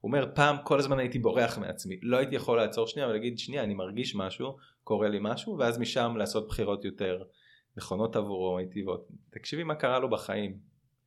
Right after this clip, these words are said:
א', הוא התארס, שזה דבר משמעותי, כי היה לו גם קשה להחזיק זוגיות וזה,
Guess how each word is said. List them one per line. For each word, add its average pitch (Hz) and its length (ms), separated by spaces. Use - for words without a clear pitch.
א', 120 260
הוא 110 80
התארס, 104 680
שזה 104 240
דבר 110 180
משמעותי, 113 460
כי 110 60
היה 101 80
לו 110 120
גם 104 120
קשה 107 300
להחזיק 104 360
זוגיות 101 600
וזה, 101 380